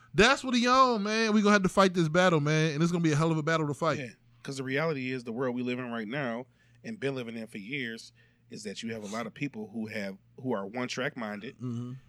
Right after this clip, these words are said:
Speaker 2: that, um, that are not doing the necessary things to invest or
Speaker 1: Mm-hmm.
Speaker 2: become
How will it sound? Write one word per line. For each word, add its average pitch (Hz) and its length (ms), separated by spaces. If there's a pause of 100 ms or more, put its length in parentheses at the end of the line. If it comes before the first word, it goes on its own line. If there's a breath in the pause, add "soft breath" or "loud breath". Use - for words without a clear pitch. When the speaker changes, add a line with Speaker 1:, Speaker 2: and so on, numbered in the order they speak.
(140)
Speaker 2:
that, 113 180
um, 98 380 (160)
that 113 120
are 113 120
not 120 280
doing 120 180
the 110 60
necessary 120 600
things 107 580 (280)
to 117 340
invest 107 640
or 101 420
Speaker 1:
Mm-hmm. 123 240
Speaker 2:
become 110 340